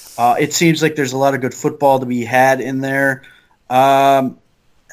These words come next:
yeah, I mean, and, and they, they, they have a lot of D Bs in, in San Francisco, but they don't have a lot of great D Bs. So it'll be interesting to sort of see if they are a team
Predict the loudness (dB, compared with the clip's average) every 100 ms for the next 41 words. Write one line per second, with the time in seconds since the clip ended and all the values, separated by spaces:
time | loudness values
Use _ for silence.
0 | -14 -12 -12 -8 0 2 4 2 0 -2
1 | 0 0 0 -2 -2 -2 -2 -2 -2 0
2 | 2 2 0 -4 _ _ -20 -4 -2 -2
3 | 0 2 4 4 0 -6 -6 -6 -4 -4
4 | -4 -6 -8 -6 -6 -4 -6 -2 -2 -2
5 | -6 -4 0 0 0 -2 -2 0 2 2
6 | 2 4 2 2 -4 -4 0 0 0 -2
7 | 0 0 -2 -8 -20 _ _ _ 0 0
8 | 2 0 0 -2 -6 -6 -6 -6 -4 -2
9 | 0 0 0 0 2 4 4 2 0 0
10 | 0 2 4 4 2 0 -2 -2 0 0
11 | 0 -2